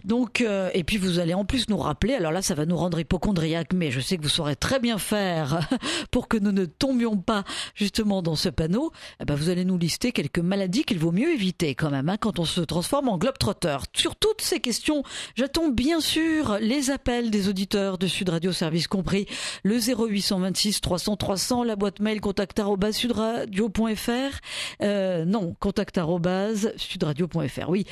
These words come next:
et notre page Facebook Sud Radio Service Compris. Voilà, je me mélange les pinceaux. Euh, j'en profite aussi pour vous dire que c'est tout de suite, tout de suite qu'il faut appeler et que vous aurez une réponse sur mesure avec le professeur Boyan Christoforov. Ça vaut de l'or, évidemment, en radio.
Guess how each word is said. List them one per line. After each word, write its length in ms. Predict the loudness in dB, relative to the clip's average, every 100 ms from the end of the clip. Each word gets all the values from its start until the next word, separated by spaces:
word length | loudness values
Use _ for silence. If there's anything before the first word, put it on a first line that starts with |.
| -8 -2
et 120 | 0
notre 280 | 0 0 0
page 280 | 2 0 2
Facebook 420 | 0 0 0 -2
Sud 240 | -2 -2 0
Radio 360 | 0 0 0 -2 -8 -10 -6
Service 460 | 0 0 2 0 0
Compris. 380 | 0 0 -2 0
Voilà, 220 | 0 2
je 100 | 0
me 80 | 0
mélange 260 | 2 0
les 100 | 0
pinceaux. 380 | 0 0 0 0 -2 -8 -8 -2
Euh, 380 | 0 0 0 0
j'en 140 | 0
profite 380 | 0 0 0 0
aussi 200 | 0 0
pour 140 | 0 0
vous 100 | 0
dire 160 | 0
que 100 | 0
c'est 140 | -2 -2
tout 120 | -2 -2
de 80 |
suite, 180 | 0 -2
tout 100 | -2
de 80 | -2
suite 200 | -2 -2
qu'il 140 | -2
faut 180 | -2 -2
appeler 280 | -2 0 -2 -2 -10 -16 -4
et 80 | -4
que 120 | -2
vous 180 | -2 0
aurez 140 | 0 0
une 80 |
réponse 360 | -2 -2 0 0
sur 320 | -2 0 0
mesure 540 | 2 0 0 0 0 0
avec 180 | 0
le 80 | -2
professeur 460 | 0 0 0 0 0
Boyan 260 | 0 0
Christoforov. 640 | 0 -2 -2 -2 0 0 0
Ça 180 | 0
vaut 140 | 0 0
de 80 | 2
l'or, 300 | 2 0 0
évidemment, 460 | 0 2 2 2
en 20 |
radio. 420 | 2 0 2 0